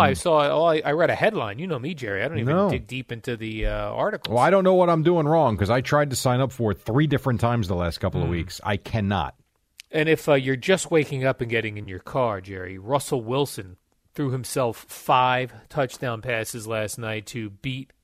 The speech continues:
Speaker 1: Cam Newton
Speaker 2: Yeah,
Speaker 1: and the
Speaker 2: but the,
Speaker 1: Patriots
Speaker 2: you're right,
Speaker 1: thirty-five thirty.
Speaker 2: but the story is the Seahawks stopped the Patriots, stopped Cam Newton on, uh, from the one-yard line.
Speaker 1: Yeah.
Speaker 2: Would have, would have won the game for New England.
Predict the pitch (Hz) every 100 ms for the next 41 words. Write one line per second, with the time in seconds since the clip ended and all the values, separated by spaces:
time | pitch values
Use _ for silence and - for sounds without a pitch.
0 | _ _ - - 165 147 139 156 156 151
1 | 160 151 143 120 123 107 139 151 127 131
2 | 143 110 113 151 110 92 139 135 - -
3 | 156 151 131 107 101 - 131 120 - -
4 | 123 117 104 110 107 - 101 92 - 110
5 | - 110 101 104 95 90 90 87 87 85
6 | 82 78 - 101 98 101 95 95 85 76
7 | 76 120 113 147 127 110 113 87 104 98
8 | 87 90 80 85 80 78 65